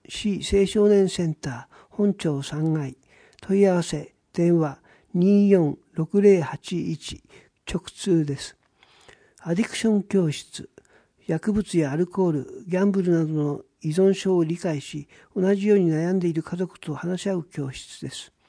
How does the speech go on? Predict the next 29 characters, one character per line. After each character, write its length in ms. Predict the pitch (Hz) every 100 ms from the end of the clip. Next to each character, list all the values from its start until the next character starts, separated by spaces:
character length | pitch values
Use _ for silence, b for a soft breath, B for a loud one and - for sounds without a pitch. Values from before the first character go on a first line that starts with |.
| B B B B B B -
初 120 | -
回 200 | 208 220
の 100 | 220
参 200 | 196 202
加 120 | 190
は 240 | 190 160 - -
申 160 | 175 196
し 60 |
込 260 | - 220 208
み 20 |
先 400 | - - 170 -
へ 80 | 185
確 260 | 170 - 196
認 120 | 185
し 100 | 165
て 140 | 175
く 140 | 165 151
だ 100 | 131
さ 140 | -
い。 100 | - _ _ _ b b b b b
日 300 | 196 190 190
時、 220 | 156 143 -
四 180 | - -
月 240 | 196 196 185
十 220 | 196 190
三 240 | 170 170
日 240 | 151 - -
金 320 | - 180 175
曜、 260 | 165 131